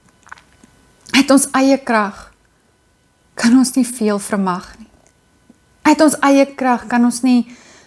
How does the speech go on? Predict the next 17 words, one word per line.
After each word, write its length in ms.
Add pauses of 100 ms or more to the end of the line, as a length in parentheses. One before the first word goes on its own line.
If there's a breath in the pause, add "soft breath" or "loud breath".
(200 loud breath)
onsself 560
red 260
nie, 220
hoeveel 240
nog 160
te 80
meer 300
mense 400
om 320
ons. 240 (3500)
Ons 400
is 100 (100)
swak. 460 (1300)
Maar 400
in 120
die 80
gen-, 340